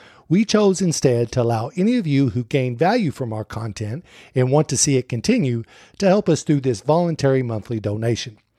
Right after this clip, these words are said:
We have set up three donation tiers, with one of them earning you a free Introspective Leader Podcast t-shirt, and have included the link to the donation page in the show notes for each episode.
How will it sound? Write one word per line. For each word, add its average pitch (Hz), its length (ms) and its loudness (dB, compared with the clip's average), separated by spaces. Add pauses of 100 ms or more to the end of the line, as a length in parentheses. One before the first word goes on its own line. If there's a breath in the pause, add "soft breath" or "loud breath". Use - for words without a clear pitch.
(340 soft breath)
We 190 160 4
have 185 120 4
set 151 220 2
up 123 220 -4
three 233 220 2
donation 160 540 2
tiers, 117 380 -2 (260 soft breath)
with 151 280 0
one 160 200 2
of 226 120 2
them 135 260 0
earning 131 240 -2
you 123 180 0
a 113 120 0
free 226 340 0
Introspective 156 760 -2
Leader 131 220 0
Podcast 123 600 -4
t-shirt, 123 480 2 (360 loud breath)
and 135 140 2
have 131 220 4
included 202 420 0
the 165 80 2
link 180 320 0
to 165 100 -2
the 151 140 2
donation 139 540 2
page 113 340 -4 (240 loud breath)
in 139 120 0
the 139 100 6
show 131 280 2
notes 117 280 -2
for 123 180 -8
each 117 240 -6
episode. 110 480 -8